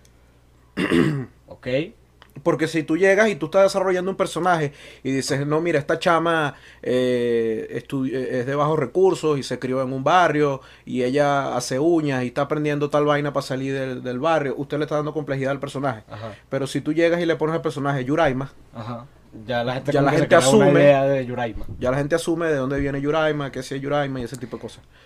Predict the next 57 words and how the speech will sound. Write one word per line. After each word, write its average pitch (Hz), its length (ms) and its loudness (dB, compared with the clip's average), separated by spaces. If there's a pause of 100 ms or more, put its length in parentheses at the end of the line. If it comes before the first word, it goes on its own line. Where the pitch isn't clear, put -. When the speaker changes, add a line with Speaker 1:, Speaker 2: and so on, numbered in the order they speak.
(440)
Speaker 2:
Sí. 113 40 -10
Speaker 1:
Entonces 120 720 -2
Speaker 2:
Es 120 40 0
una, 151 280 4
y, 127 40 2
y 135 240 4
es 135 60 6
una 147 180 4
realidad, 156 400 6
no, 120 200 0
no 123 100 -2
es 120 60 -4
que 135 100 -2
en 139 100 0
un 156 140 0
mal 147 160 2
lugar 156 280 2
o 180 100 0
no, 175 180 -2
sino 180 260 -6
que 113 100 -8
Speaker 1:
Pero 170 160 8
Speaker 2:
uno - 0 -
Speaker 1:
exacto, - 240 8
Speaker 2:
vive 165 100 8
Speaker 1:
es - 60 12
Speaker 2:
en, - 60 8
Speaker 1:
así, - 160 6
Speaker 2:
uno - 100 8
vive 175 120 8
en 185 100 4
un 190 60 2
Speaker 1:
es - 80 2
Speaker 2:
contexto 165 340 2
Speaker 1:
así. - 60 -4
Speaker 2:
que 147 60 2
es 143 80 2
así. 151 200 -2
Speaker 1:
Claro. 139 320 0
Speaker 2:
Anda 113 160 -8
pa'l 139 140 -2
carajo. 113 280 -4
Speaker 1:
Tú 117 60 -8
sabes 190 200 2
que 196 120 0 (140)
en, 143 220 0
Speaker 2:
Yo 143 80 0
Speaker 1:
en 139 60 0
Speaker 2:
tengo 151 160 6
Speaker 1:
Tinder 165 180 8
Speaker 2:
Corina 156 180 4
Smith, 165 260 0
tú - 80 -10
entiendes 147 300 0
que 160 140 2
Corina 147 260 2
Smith 147 280 -4